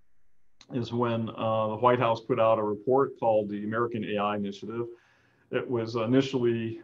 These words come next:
um, uh, launched in February of twenty nineteen with an executive order and some O S D P, uh, plans. But you can see that there's, uh, other countries on here. China was one of the first movers in, in twenty seventeen, uh, with this, but pretty much most of the developing,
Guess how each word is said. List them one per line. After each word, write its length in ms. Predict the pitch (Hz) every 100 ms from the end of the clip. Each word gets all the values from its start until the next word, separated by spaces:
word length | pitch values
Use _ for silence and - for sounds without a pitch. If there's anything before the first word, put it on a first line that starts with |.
| -
um, 480 | 113 107 104 101 104 - - _ - - _ _ _ _ _ _
uh, 280 | - 104 104
launched 480 | 104 117 120 120 -
in 60 | 107
February 580 | 123 113 110 107 107 -
of 100 | 110
twenty 220 | - 113
nineteen 460 | 110 110 110 113 107
with 100 | 107
an 60 | 104
executive 460 | 101 107 104 101
order 440 | 101 104 104 104 101
and 160 | 101
some 180 | - 101
O 140 | 98
S 80 | 98
D 80 | 104
P, 380 | - 98 98 95 _ 104
uh, 120 | 95
plans. 420 | - 92 95 123
But 100 | 156
you 100 | 185
can 100 | 180
see 200 | 175 165
that 200 | 139 135
there's, 300 | 127 117 117
uh, 200 | 110 104
other 380 | 113 110 104 - _ _ _ _ -
countries 340 | - - 117 107
on 200 | 104 104
here. 300 | 110 101 101
China 260 | 131 127
was 180 | 120 117
one 140 | 113
of 80 | 107
the 60 | 104
first 280 | 143 143 117
movers 420 | 107 101 98 101
in, 140 | 95 -
in 100 | 101
twenty 240 | 113 98
seventeen, 800 | 101 98 95 98 107 101 95 95 - -
uh, 260 | 104 98 92 -
with 240 | 95 95 95
this, 240 | 95 -
but 400 | - 110 107 - _ _ _
pretty 140 | 196 170
much 200 | 151 147
most 240 | 147 156
of 80 | 151
the 80 | 120
developing, 540 | 113 113 110 107 104